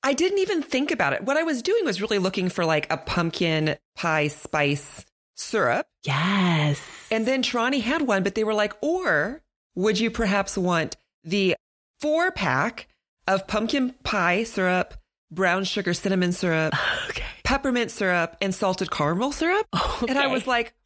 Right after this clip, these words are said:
Speaker 1: "Well, yeah, you know, when you put it that way."
Speaker 2: As a matter of fact, I would. <laughs>
Speaker 1: Yes, I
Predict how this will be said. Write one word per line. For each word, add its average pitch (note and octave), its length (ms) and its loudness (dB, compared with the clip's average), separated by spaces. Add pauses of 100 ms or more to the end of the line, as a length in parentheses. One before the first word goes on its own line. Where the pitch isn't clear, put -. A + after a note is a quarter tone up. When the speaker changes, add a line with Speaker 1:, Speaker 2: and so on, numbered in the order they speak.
(260)
Speaker 1:
"Well, D#4 260 2
yeah, D#4+ 440 0 (260)
you C#4+ 120 0
know, C4+ 200 2
when C#4 180 0
you C#4 80 0
put C#4+ 160 0
it G3 240 -2
that C5 280 0
way." F#3 360 0 (300)
Speaker 2:
As E3+ 160 2
a E3+ 80 0
matter G3 320 2
of C#4+ 80 0
fact, G3+ 320 -2
I F#3 140 2
would. D3+ 480 0 (100)
<laughs> - 0 - (520)
Speaker 1:
Yes, D5 200 0
I C#5 240 0